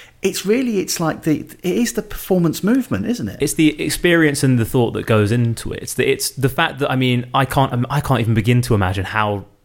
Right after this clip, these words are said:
Speaker 2: the choreography for these, these action scenes must have taken weeks of effort.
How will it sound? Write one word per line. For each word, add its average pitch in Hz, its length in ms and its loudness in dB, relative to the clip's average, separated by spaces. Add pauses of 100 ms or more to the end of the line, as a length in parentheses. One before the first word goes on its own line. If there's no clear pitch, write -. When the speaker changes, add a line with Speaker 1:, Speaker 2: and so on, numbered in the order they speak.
(140)
Speaker 2:
the 131 120 -2
choreography 139 540 4
for 113 120 0
these, 107 300 2
these 113 380 0
action 123 300 -2
scenes 95 240 -4
must 107 160 -4
have 113 80 -8
taken 113 720 -4
weeks 175 380 2
of 104 100 0
effort. - 400 -4